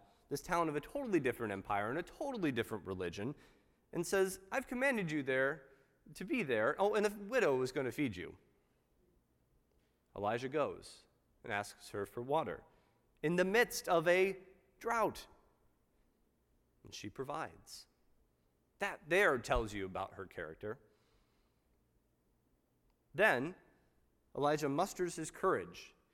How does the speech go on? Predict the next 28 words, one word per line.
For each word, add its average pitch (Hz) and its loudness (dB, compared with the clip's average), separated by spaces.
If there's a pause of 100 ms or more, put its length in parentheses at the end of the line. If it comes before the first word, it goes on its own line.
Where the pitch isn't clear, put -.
even 226 0
as 208 0
he 208 -4
sees 190 -6
her 170 0
trying 185 -2
to 131 -2
pick - -4
up - -4
some 151 -6
sticks, - -2 (300)
not 180 4
exactly 160 0
the 135 0
activity 131 -2
that 113 -4
someone 131 2
with 117 -6
a 110 -4
strong 127 0
four 120 0
oh 113 4
one 104 -2
K 123 -2
likes 101 -8
to 101 -10
be 101 -12
doing. 95 -8